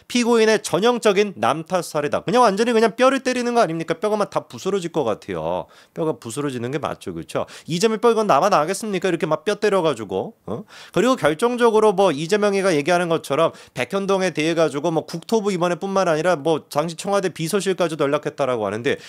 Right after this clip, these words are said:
어떻게 된 것인지 청와대도 뭐 연락을 해서 국토부도 연락해서 행안부까지도 이번에 동원하더라고요. 사실상 대한민국을 생각할 수 있는 모든 압박수단이라는 게 다 동원이 됐다라는 건데 이재명 주장에 따르면은 어떻게 된 것인지 그 지금 막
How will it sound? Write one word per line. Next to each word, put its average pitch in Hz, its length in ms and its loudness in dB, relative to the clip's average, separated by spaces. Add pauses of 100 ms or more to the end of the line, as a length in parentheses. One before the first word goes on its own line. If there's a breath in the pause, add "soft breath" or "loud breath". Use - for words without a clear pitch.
(120 loud breath)
어떻게 226 360 0
된 233 140 2
것인지 208 480 0
청와대도 202 720 4
뭐 151 160 0
연락을 151 420 2
해서 147 360 0 (160 loud breath)
국토부도 202 560 2
연락해서 160 540 0
행안부까지도 220 680 2
이번에 139 240 0
동원하더라고요. 117 760 -2 (260 loud breath)
사실상 247 640 4
대한민국을 220 500 0
생각할 226 380 0
수 208 140 -4
있는 202 240 0
모든 254 380 4
압박수단이라는 190 800 0
게 185 60 0 (100)
다 208 340 4
동원이 202 360 -2
됐다라는 165 440 0
건데 139 200 -2
이재명 139 360 -2
주장에 117 320 -4
따르면은 107 420 -2 (240 loud breath)
어떻게 247 320 2
된 254 160 2
것인지 233 340 0
그 247 400 2
지금 208 280 -2
막 208 160 2